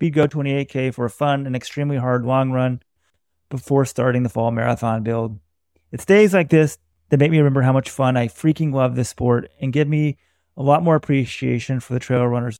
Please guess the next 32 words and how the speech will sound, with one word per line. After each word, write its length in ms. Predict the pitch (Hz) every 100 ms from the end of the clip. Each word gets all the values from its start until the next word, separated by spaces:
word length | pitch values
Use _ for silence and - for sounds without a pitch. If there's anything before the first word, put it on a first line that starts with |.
| -
out 200 | 117 120
there. 260 | 123 123 - _ _ _ _
Y'all 180 | 156 170
are 100 | 180
effing 280 | 160 135 135
nuts. 540 | 165 165 - - - _ _ _ _
Heart 160 | 151 156
is 120 | -
full, 360 | - 175 170 156
quads 340 | 156 143 131
are 60 | 131
trash, 480 | 156 147 143 - - - _ _
and 100 | 143
mind 240 | 147 151 151
is 100 | 135
ready 140 | 139
to 40 | 127
hit 100 | 139
the 60 |
roads 240 | 131 131 120
again 320 | 117 - 123
hard. 320 | 117 113 104 - _ _ _ _ _ _ _ _ _ -
Now 100 | 131
back 200 | 135 131
to 200 | 123 -
regular 140 | 131 127
schedule 360 | 135 - -
programming 600 | - 175 175 175 170 165 - _
and 100 | 143
race 220 | 131 -
announcements 420 | 135 127 123 123
soon." 300 | - 117 113